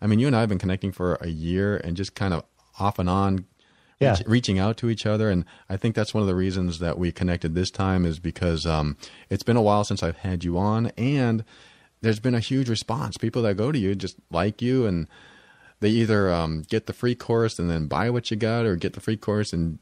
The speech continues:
Speaker 1: you know, change their life in some way.
Speaker 2: Right off into the sunset. <laughs>
Speaker 1: Yeah, I mean, there's just so many things to do. So I wanted to have you back. I didn't want to turn this, to be honest, I didn't want to turn this into an infomercial, but
Speaker 2: Yeah.
Speaker 1: I, I did want to remind people that there are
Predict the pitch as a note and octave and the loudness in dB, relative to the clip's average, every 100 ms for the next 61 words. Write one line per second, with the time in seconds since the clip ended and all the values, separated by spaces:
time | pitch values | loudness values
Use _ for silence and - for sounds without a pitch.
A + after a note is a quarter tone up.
0 | - - C2+ C#2 A#1+ - _ _ - - | -16 -14 -10 -8 -10 -14 _ _ -4 2
1 | G#2+ G2+ G2+ F2+ G2+ G#2 G#2 - F#2+ F#2+ | 4 6 4 6 4 2 0 0 -2 0
2 | G#2 G#2 G#2+ A#2+ A2+ G#2 A#2+ G#2+ - A2+ | 0 2 0 0 -2 -2 0 0 0 -2
3 | A#2 - - - - E3+ A3 F3 D3 C#3 | -2 0 0 0 -4 -4 -2 0 2 0
4 | C#3 D3 D#3 D#3 D3+ E3+ F3+ F3+ E3+ D#3 | 0 -4 0 0 0 0 2 2 2 0
5 | F3 G#3+ D#3+ D3+ G#3+ C#3+ B2+ D3+ G3+ F3+ | 0 0 0 -2 -2 2 2 2 0 2
6 | D#3 C#3 C3 C3+ - - C3 F3 F3+ D3+ | 0 0 0 -2 -4 -4 0 2 2 0
7 | - C3 B2+ A#2 - - _ _ _ - | 0 0 0 0 -6 -14 _ _ _ -10
8 | F#2+ F#2 E2+ E2 A2 D#3 D3+ - A2 A2 | 0 0 2 0 0 2 0 0 -2 0
9 | G#2+ A2 F#2+ - B2 B2+ A2+ F2+ D#2+ - | -2 0 0 2 2 2 2 2 -2 -2
10 | D2 D#2+ - - - - - G#2+ G#2+ A2 | -6 -6 -14 -20 -20 -20 0 2 2 2
11 | G#2+ G#2+ D3 C3+ A#2+ - - G#2+ G#2 G2 | 0 4 2 2 0 -2 -2 0 2 0
12 | - _ - A#2 A2+ A#2 C#3 D#3+ D3+ A2+ | -4 _ -6 2 4 4 2 2 0 -2
13 | G2+ G2+ G2+ F#2 F#2 - - - _ - | -2 0 0 0 -4 -8 -20 -20 _ -2
14 | A2 - B2+ D#3 D3 | -2 0 2 4 2